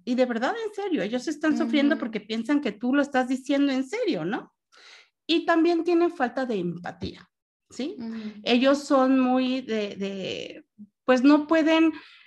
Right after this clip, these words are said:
Speaker 1: leerte tus facciones, no pueden saber cuando estás triste o cuando estás feliz.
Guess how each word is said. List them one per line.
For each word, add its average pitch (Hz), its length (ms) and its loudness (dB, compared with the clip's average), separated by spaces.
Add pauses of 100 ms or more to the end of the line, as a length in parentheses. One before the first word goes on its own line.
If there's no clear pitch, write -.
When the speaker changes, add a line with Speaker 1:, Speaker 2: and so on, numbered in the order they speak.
(200)
Speaker 1:
leerte 262 760 4
tus 247 280 -4
facciones, 233 840 -4
no 240 220 0
pueden 247 280 0
saber 240 200 -2
cuando 226 220 -2
estás 190 340 -8
triste 277 600 -2
o - 140 -14
cuando 185 240 -4
estás 202 360 -4
feliz. 220 640 -2